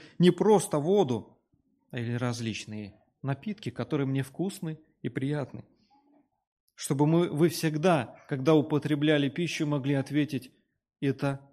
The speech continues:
от руки Божьей". Это будет вас постоянно направлять к Всевышнему, постоянно направлять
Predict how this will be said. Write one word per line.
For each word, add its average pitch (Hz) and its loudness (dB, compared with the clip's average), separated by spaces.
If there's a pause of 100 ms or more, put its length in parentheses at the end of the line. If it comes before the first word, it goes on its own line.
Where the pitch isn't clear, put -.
(140)
от 127 -6
руки 110 -10 (340)
Божьей". 98 -8 (1080)
Это 151 -2
будет 135 0
вас 135 -2
постоянно 156 -2
направлять 135 -2
к - -20
Всевышнему, 123 -6 (480)
постоянно 180 2
направлять 165 4